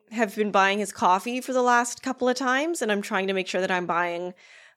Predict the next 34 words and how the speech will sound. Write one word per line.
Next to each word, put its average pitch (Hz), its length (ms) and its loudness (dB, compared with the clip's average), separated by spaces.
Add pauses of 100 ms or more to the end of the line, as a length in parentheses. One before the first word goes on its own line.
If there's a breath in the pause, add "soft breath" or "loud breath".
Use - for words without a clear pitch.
good 175 580 2
brands 214 560 4
that 202 180 2
are 175 300 0
ethically 196 320 -4
sourced, 262 500 2
organic. 214 640 0
There's 196 180 -2
w-, 190 160 -10
the 214 140 2
one 190 260 2
that 220 120 2
I'm 214 120 2
buying 190 300 0
now 170 260 0
has, 220 200 -4
like, 196 280 0
a 196 60 -4
frog 190 540 4
on 202 100 2
the 202 80 -2
front, 202 320 -2
and 185 80 -8
it's 190 160 -6
like, 226 160 -2
"We're 403 200 2
friends 247 340 -2
of 302 100 -8
the 339 120 -2
frog." 208 580 4
And 208 180 -2
I 226 40 2
was 247 120 0
like, 262 200 -2